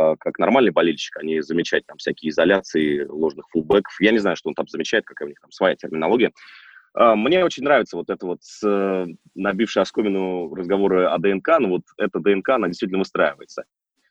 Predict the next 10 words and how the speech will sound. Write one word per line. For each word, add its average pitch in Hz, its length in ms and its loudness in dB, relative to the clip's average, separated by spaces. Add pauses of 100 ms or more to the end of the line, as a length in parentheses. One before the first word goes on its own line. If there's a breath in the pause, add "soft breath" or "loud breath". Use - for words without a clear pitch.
(220)
Э, 98 380 4 (800)
во-первых, 117 300 0
приятно 135 300 0
иметь 92 160 0
таких 80 280 -6
людей, 73 280 -4 (380)
а 87 100 0
во-вторых, 110 600 0
всё-таки 107 500 0
по 98 200 -4